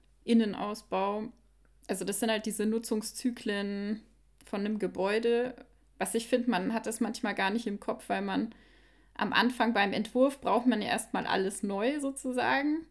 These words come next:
von den verschiedenen Gewerken. Ähm, aber sich das bewusst zu machen, ist schon spannend. Also, dass man, äh, das Tragwerk ist das, was am längsten bleibt. Ähm, wir haben da fünfzig bis hundert Jahre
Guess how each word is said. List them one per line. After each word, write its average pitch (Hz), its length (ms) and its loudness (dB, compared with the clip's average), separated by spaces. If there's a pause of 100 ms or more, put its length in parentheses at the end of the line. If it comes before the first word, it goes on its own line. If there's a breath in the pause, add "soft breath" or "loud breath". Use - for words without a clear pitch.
(420 soft breath)
von 196 180 -2
den 202 120 -2
verschiedenen 214 600 -2
Gewerken. 202 600 0 (360 loud breath)
Ähm, 208 560 0 (640 soft breath)
aber 196 260 4
sich 220 180 -2
das - 180 -6
bewusst 220 360 -2
zu 247 80 -2
machen, 226 300 0
ist 214 160 -6
schon 208 160 -4
spannend. 196 400 -2
Also, 196 440 -4 (800)
dass 220 180 0
man, 196 280 2
äh, 160 240 -4
das - 180 -4
Tragwerk 233 440 0
ist 220 160 -4
das, - 160 -6
was 226 120 -6
am 214 120 -2
längsten 208 380 -4
bleibt. 214 440 0
Ähm, 202 480 -6
wir - 160 -6
haben 185 140 0
da 180 100 2
fünfzig - 500 -6
bis 226 160 -6
hundert 208 300 -4
Jahre 220 580 -2